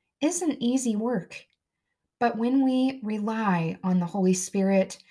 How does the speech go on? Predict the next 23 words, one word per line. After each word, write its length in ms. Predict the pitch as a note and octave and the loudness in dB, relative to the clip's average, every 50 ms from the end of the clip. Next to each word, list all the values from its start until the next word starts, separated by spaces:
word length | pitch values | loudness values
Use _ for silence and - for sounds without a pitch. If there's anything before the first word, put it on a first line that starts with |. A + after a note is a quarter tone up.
| - - _ _ _ | -20 -20 _ _ _
to 140 | - - A3+ | -4 -2 -2
bear 460 | F#3+ F#3 G#3+ G#3+ G#3+ A3 A#3 B3 B3+ | -2 -2 -4 -4 -2 0 0 0 0
the 140 | A#3 G#3+ G3 | 0 -2 -2
spiritual 640 | F#3+ - - - - B3 C4 C#4+ D4+ D4 - D#4 D4 | -2 -4 -4 -4 -4 -2 -2 -2 -2 -2 -4 -6 -6
fruit 600 | D4 - - - F3+ E3+ D#3+ E3 E3+ F#3 - - - | -6 -8 -4 -2 0 0 0 -2 -2 -6 -10 -8 -6
of 220 | - F3+ F3 - | -6 -6 -6 -8
peace 340 | - - G3+ G3 G3 F#3+ - | -10 -4 -2 -2 -2 -2 -6
through 240 | - - A#3 A#3 B3 | -8 -6 -4 -4 -2
us, 480 | - F#3 E3+ E3+ E3 E3 - - - - _ _ _ _ _ _ | -2 -2 -2 -2 -2 -4 -4 -6 -6 -8 _ _ _ _ _ _
he 180 | - - B3+ | -8 -6 -6
does 420 | A#3+ F#3+ F#3+ F#3+ F#3+ F#3 F#3 F#3 - | -2 0 2 2 2 2 0 0 -4
the 200 | - G3 F3+ F#3 | -6 -4 -2 -2
heavy 380 | F3+ - - G#3+ G3 F#3+ E3 | -2 -2 -2 0 0 0 0
lifting. 480 | E3 E3 D#3+ - - - - - - - _ _ _ _ _ _ _ _ _ _ _ _ _ _ _ - - _ _ _ - | 0 -2 -4 -6 -10 -14 -12 -12 -12 -16 _ _ _ _ _ _ _ _ _ _ _ _ _ _ _ -20 -20 _ _ _ -2
We 180 | A3+ C4 D4+ | 0 0 0
can 240 | C#4+ - B3+ A#3 A3+ | 0 0 -2 0 0
simply 800 | - - - - C4 C4+ C4+ - B3 A#3 G#3+ G#3+ G#3+ G#3 - - _ _ | 0 0 0 0 0 -2 -2 0 -2 0 0 -2 -4 -6 -10 -18 _ _
share 460 | - - - - C4 C4 D4+ E4 D4+ | -6 -4 0 2 4 4 2 2 0
peace 560 | - - - G3+ G3 F#3+ F#3 F#3 F#3 - - - | -6 -6 -4 0 2 2 2 0 -2 -6 -6 -4
with 300 | F#3 F3+ F3 F3 F3 - | -2 -2 -2 -2 -4 -8
friendly 480 | - - F#3+ F#3+ F#3+ F3+ E3+ E3 - - | -6 -2 2 2 4 4 2 0 -2 -2
eye 200 | F3+ F#3+ A3 A3+ | -2 -2 -2 -2
contact, 880 | A3+ - - A#3 A3+ A3+ A3+ - - A#3 A3 G#3+ A3+ - _ - - | -4 -4 -4 -2 0 0 -2 -2 -4 -4 -4 -4 -6 -8 _ -14 -14